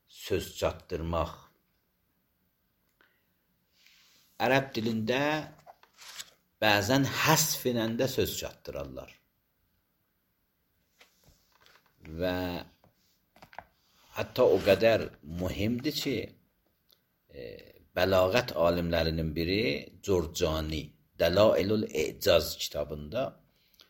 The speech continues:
yazır ki, bu sehrə yaxındır, həsflə söz çatdırmaq. Zikridən,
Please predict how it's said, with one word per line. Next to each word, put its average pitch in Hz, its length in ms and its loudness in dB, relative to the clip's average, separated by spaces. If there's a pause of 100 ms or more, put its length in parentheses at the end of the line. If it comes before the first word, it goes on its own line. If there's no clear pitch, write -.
(260)
yazır 92 600 0
ki, 131 280 -6 (2000)
bu 104 260 0 (800)
sehrə - 840 6
yaxındır, 78 720 2 (300)
həsflə - 1300 -6
söz 78 380 -4
çatdırmaq. 76 760 -4 (1900)
Zikridən, 104 1200 0